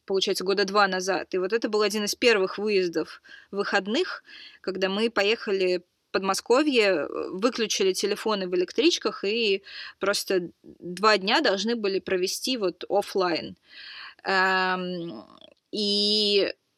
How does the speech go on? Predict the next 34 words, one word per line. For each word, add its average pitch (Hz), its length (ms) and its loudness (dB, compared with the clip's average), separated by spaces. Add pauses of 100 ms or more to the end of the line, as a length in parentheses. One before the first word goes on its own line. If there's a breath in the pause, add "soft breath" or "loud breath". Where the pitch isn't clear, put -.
(180)
это 247 600 2 (580)
такая 226 500 6
роскошь, 226 580 4
<laughs> - 0 -
мне 254 120 2
кажется, 226 360 0
сейчас. 190 520 -2
Ну, 202 140 -6
то 202 100 -2
есть 190 180 0
мало 202 280 2
кто 185 200 -6
может 180 320 -4
себе, 190 380 -6 (420 loud breath)
э, - 440 -4
позволить. 196 680 0
Э, - 200 -4 (140)
понятно, 233 320 2
что 208 160 -2
заранее 196 380 2
надо 175 160 -6
предупредить 180 480 -8
кучу - 280 -8
людей, 190 400 0 (360 loud breath)
но 208 680 4 (440)
действительно 220 760 -2
ты - 160 -4
себя 190 260 0
чувствуешь 190 480 -2
очень 185 240 -2
круто, 208 540 0
и, 190 560 -2
и - 280 -10
у, - 160 -6